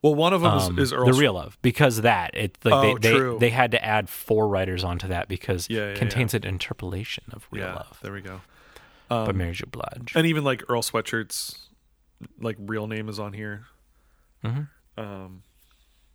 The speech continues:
Speaker 1: obviously, 'cause he was part of it. Oh, there's a song featuring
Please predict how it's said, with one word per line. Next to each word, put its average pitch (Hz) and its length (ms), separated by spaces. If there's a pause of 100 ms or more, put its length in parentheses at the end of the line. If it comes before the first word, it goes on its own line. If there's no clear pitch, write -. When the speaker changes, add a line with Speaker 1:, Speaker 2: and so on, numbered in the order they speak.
(300)
Speaker 1:
obviously, 95 360
'cause - 160
he - 80
was 92 100
part 92 200
of 92 60
it. 92 160 (2500)
Oh, - 140 (100)
there's 92 120
a - 20
song 101 260
featuring 98 600